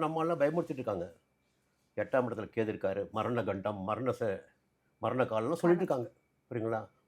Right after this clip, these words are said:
மகரத்துக்கு மரண காலம். என்னை பொறுத்தவரை நான் தெளிவு பண்றேன், நிச்சயமா பயப்பட வேண்டிய அவசியம் இல்ல. மரண காலம்லாம் கிடையாது.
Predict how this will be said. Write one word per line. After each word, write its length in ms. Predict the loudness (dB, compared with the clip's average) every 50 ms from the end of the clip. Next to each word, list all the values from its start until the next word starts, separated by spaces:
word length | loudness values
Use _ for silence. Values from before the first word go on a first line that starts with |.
| -4 -4
மகரத்துக்கு 460 | -2 2 2 0 0 -2 -4 -4 -4 -4
மரண 200 | -4 -4 -4 -4 -2
காலம். 280 | -2 -2 -2 -4 -8 _ _ _ _ _ _ _ _ _ _ _ _ _ 6
என்னை 200 | 6 8 8 6 4
பொறுத்தவரை 300 | 4 2 4 4 2 6 6
நான் 260 | 6 6 6 4 2 0 2
தெளிவு 200 | 2 4 4 4 4 2
பண்றேன், 320 | 2 2 2 -4 -4 -2 -4
நிச்சயமா 420 | -4 -6 -4 0 2 4 4 4 4 4
பயப்பட 260 | 4 4 4 2 0 0
வேண்டிய 180 | 2 2 4 4
அவசியம் 280 | 4 2 0 -4 -4 -2
இல்ல. 160 | -2 2 2 2 2 4 0
மரண 240 | 0 0 2 0 2 2
காலம்லாம் 360 | 4 4 4 4 2 2 2 2
கிடையாது. 420 | 2 4 4 4 4 2 2 -2